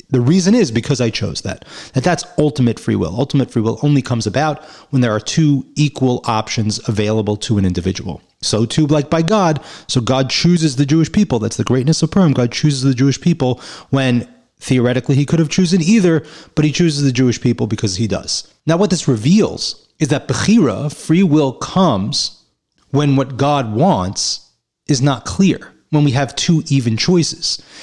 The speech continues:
If the choice is obvious, then there's no Bechira.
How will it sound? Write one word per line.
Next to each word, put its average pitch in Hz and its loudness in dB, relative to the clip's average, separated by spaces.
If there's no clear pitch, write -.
If 156 -2
the 165 -2
choice 226 0
is 107 -2
obvious, 120 -2
then 147 2
there's 131 2
no 120 2
Bechira. 117 -2